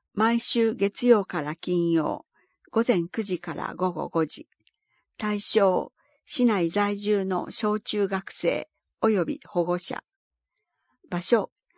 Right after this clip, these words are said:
教育センター相談室、七六の九六七四。教育相談。毎週月曜から金曜、午前九時から午後五時。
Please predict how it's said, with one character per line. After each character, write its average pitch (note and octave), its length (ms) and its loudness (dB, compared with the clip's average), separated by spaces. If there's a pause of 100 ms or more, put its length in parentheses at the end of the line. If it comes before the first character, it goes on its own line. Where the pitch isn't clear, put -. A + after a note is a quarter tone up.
(340)
教 A#3 220 6
育 A#3 240 -2
セ G#3+ 200 2
ン F3+ 80 0
タ D3 280 -4
ー E3 60 -6
相 F#3+ 280 -2
談 E3+ 260 0
室、 - 400 -10 (500)
七 G#3+ 280 4
六 A3+ 280 -2
の - 280 0
九 A3 260 0
六 G#3 300 -2
七 E3 280 2
四。 D#3+ 280 -2 (880)
教 A#3+ 280 8
育 A#3+ 240 2
相 F#3 320 2
談。 C#3 300 -4 (460)
毎 A3+ 200 2
週 A3 320 2
月 G3+ 320 -2
曜 A3+ 160 6
か F#3 160 -4
ら D#3 140 -4
金 E3+ 320 0
曜、 D#3 320 0 (480)
午 A#3+ 180 6
前 F#3+ 240 4
九 G#3+ 160 -4
時 F#3+ 160 -4
か D3+ 160 -6
ら - 220 -6
午 F#3+ 160 -2
後 E3+ 200 -6
五 E3 160 -2
時。 - 220 -10